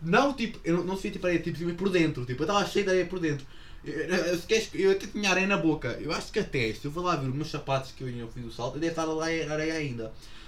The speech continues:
o que não é muito recomendado que eu vou ter de usá-los agora. Ahm, <laughs> é mais triste do que normal. Ahm, não, é mais triste do que, do que engraçado, mas tudo bem,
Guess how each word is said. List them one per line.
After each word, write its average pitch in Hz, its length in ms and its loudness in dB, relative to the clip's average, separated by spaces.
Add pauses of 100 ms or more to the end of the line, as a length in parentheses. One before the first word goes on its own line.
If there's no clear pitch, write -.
o 151 140 0
que - 100 -4
não 180 100 0
é 175 80 4
muito 175 180 0
recomendado 170 360 2
que - 60 -6
eu 165 60 -2
vou 160 80 -2
ter 165 100 0
de 160 80 0
usá-los 156 240 2
agora. 131 340 2 (200)
Ahm, 127 500 6
<laughs> 285 640 2 (1080)
é - 60 -6
mais 107 220 -4
triste - 240 0
do - 80 -10
que 85 80 -8
normal. 69 220 -10 (500)
Ahm, - 280 -6 (440)
não, 127 120 0
é 117 60 0
mais 131 260 2
triste 139 440 -4
do 135 140 -6
que, 131 120 -8
do 127 80 -6
que 120 220 -8
engraçado, 110 500 -6
mas 90 140 -10
tudo - 200 -10
bem, 78 100 -6